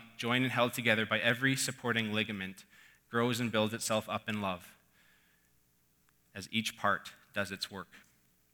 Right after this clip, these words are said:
See, there's contrast there. In, in the previous verses, it lists, it lists infancy. Now you see maturity. Tossed around versus being joined, held. Being deceived versus hearing truth. Crafty people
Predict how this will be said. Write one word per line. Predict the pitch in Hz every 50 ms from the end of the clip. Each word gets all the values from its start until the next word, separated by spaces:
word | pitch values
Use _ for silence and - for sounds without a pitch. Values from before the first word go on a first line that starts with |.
| _ _ _ _ _ _ _ _ _ - - -
See, | - 135
there's | 127 120 123
contrast | - 123 123 131 127 - 131 113 110 - -
there. | 110 98 - - - - - - - - - - - _ -
In, | 127
in | 123 135 131
the | 123
previous | 127 - 143 139 143 131 -
verses, | 131 127 - - 113
it | 113 -
lists, | 127 123 120 - - - - -
it | 131 123
lists | 123 120 - -
infancy. | 135 139 139 135 143 131 117 - - 104 95 - - - _ -
Now | 120 117
you | 123 127 120
see | - - 127
maturity. | 120 117 110 - - 135 123 117 104 98 92 - - - _ _ _ _ _ _ _ _ _ _ _ _ _ _ _ _ _ _ _ _ _ _ -
Tossed | - - 127 131 127 - -
around | 131 120 123 123 127 123 117 107 104 95 - - - - _ _ _ _
versus | - 127 127 - 127 107
being | - 135 127 120 117 117 110
joined, | 104 113 120 123 127 120 110 98 92 - -
held. | - - 123 120 110 95 - - - - - _ _ _ _ _ _ _ _ _ _ -
Being | 135 131 127 123
deceived | - - 113 - - 131 131 131 131 123 113 -
versus | - 113 120 117 - 120 110 -
hearing | - 127 120 113 110
truth. | - - - 135 120 113 - - - - - _ _ _ _ _ _ _ _ _ _ _ _ _ _ _ _ _ _ -
Crafty | - - 135 135 135 131 - - 127
people | - - 127 113 - 117 104